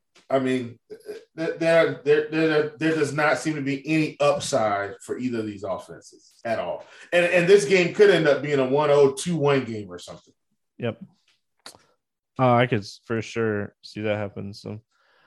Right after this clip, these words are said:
Speaker 2: all right, let's play the morning grind game, and then we'll get out of here. Under eight K to get six or more strikeouts. Who do you like today?
Speaker 1: Man, you don't have to. Paul Blackburn. Love him today.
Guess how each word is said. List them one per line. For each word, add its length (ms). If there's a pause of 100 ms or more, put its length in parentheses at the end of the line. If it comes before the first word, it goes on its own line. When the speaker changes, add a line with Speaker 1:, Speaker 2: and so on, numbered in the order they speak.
(160)
Speaker 2:
all 80
right, 120
let's 160
play 140
the 80
morning 260
grind 320
game, 320
and 160
then 320 (100)
we'll 140
get 100
out 160
of 80
here. 480 (580)
Under 480 (120)
eight 340
K 600
to 100
get 440
six 400
or 40
more 200
strikeouts. 680
Who 60
do 60
you 80
like 180
today? 220 (240)
Speaker 1:
Man, 260
you 60
don't 180
have 100
to. 460
Paul 220
Blackburn. 640 (1200)
Love 240
him 160
today. 440